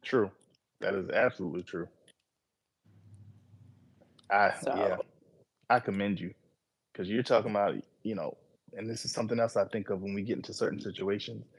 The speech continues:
Speaker 1: You're like, "It doesn't matter that it took me six years to graduate." And I look at it and be like, for some people, it took them,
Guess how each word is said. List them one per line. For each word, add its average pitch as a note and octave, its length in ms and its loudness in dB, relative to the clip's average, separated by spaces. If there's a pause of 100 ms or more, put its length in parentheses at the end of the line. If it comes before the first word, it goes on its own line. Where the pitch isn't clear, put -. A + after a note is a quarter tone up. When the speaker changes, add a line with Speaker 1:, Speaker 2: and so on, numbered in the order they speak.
(240)
Speaker 1:
You're - 100 -2
like, A2+ 180 0
"It D3 80 2
doesn't C#3+ 260 6
matter A#2+ 240 6
that G2+ 80 2
it G2+ 100 -2
took - 160 -2
me G2+ 100 -4
six - 320 -6
years G2 460 -2
to G#2 100 -6
graduate." G#2+ 560 4 (760)
And G#2 100 2
I B2 80 12
look C#3+ 200 6
at G2+ 100 0
it G2 40 2
and G2 80 0
be G2+ 60 -2
like, F2+ 300 -2
for G2 120 -16
some E3 200 2
people, - 300 0
it A2+ 100 0
took - 200 0
them, A2 340 0